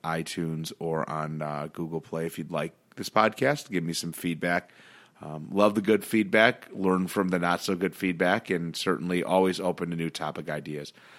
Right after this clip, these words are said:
So with that, again, wanna wish you a happy holiday, uh, wish you a happy new year, and we will see you soon.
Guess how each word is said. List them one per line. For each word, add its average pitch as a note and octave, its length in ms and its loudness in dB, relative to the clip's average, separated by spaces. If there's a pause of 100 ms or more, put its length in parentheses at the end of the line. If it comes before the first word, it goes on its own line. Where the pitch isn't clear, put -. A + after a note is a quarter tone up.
So - 160 -4
with - 220 6
that, C3+ 400 8 (440)
again, F#2+ 280 2
wanna F#2 160 2
wish F#2 180 2
you F2+ 80 4
a E2+ 40 0
happy F2+ 260 2
holiday, C3+ 500 6 (480)
uh, D#2 420 -8
wish F2 220 -2
you F2 100 2
a E2 40 2
happy F2 320 0
new G2+ 120 2
year, C3+ 380 6
and F#2+ 180 2
we G2 120 2
will F#2+ 120 0
see - 280 0
you A2 140 2
soon. D#2 340 -2